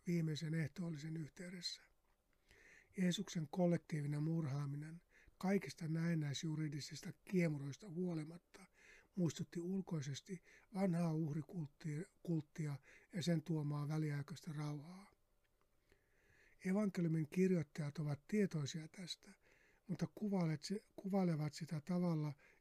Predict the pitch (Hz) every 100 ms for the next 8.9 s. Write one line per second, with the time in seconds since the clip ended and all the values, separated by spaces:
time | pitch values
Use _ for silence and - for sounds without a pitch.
0 | - - 151 - 185 190 185 165 - 175
1 | 165 151 - _ - 170 156 185 190 180
2 | 165 143 135 139 - 143 143 139 - -
3 | _ 202 170 160 151 139 156 156 - 143
4 | 135 170 160 147 143 165 185 _ _ -
5 | - _ - - 180 170 165 147 196 185
6 | _ - - 202 202 - 180 - - 160
7 | - 202 208 196 156 165 151 170 175 165
8 | 151 135 151 - 180 170 165 151 147